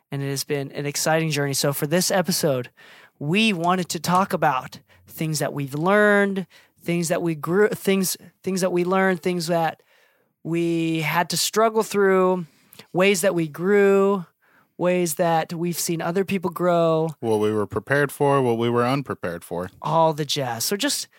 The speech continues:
Speaker 1: twenty twenty-one, a year in review. And let's start off with, we started the year still in a pandemic.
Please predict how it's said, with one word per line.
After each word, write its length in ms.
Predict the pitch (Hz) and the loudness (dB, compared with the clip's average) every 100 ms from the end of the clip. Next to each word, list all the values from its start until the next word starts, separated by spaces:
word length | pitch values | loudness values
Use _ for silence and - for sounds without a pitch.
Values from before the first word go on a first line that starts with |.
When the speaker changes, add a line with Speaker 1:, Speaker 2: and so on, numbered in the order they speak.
| _ _ _ _ | _ _ _ _
Speaker 1:
twenty 380 | - - 247 294 | -14 -6 0 2
twenty-one, 720 | - - 233 196 185 180 175 - | 2 0 2 2 2 2 0 -2
a 100 | 151 | -2
year 440 | 151 170 185 170 | 0 2 2 0
in 120 | 156 | -2
review. 640 | 151 147 131 135 131 131 131 | -4 -6 -4 -4 -2 -2 -4
And 200 | 175 185 | -2 0
let's 240 | 233 233 | -2 -2
start 320 | - - 175 147 | -2 0 2 2
off 360 | 143 135 - | 2 0 -4
with, 480 | 131 131 120 - - - _ _ _ _ _ _ _ _ | -8 -6 -10 -14 -20 -20 _ _ _ _ _ _ _ _
we 1200 | 160 180 175 175 170 170 170 160 160 160 156 156 151 | -4 -2 0 0 0 0 0 -2 -2 -2 -2 -2 -2
started 680 | - - 151 165 160 156 139 | -4 -2 0 0 0 -2 -4
the 100 | 143 | -4
year 580 | 139 131 127 127 120 - _ _ | -4 -4 -4 -6 -8 -14 _ _
still 600 | - - - 190 185 180 | -6 -4 0 4 4 4
in 180 | - 156 | 2 -2
a 60 | 135 | -4
pandemic. 720 | 127 131 131 120 - - - | -4 -6 -6 -8 -10 -14 -20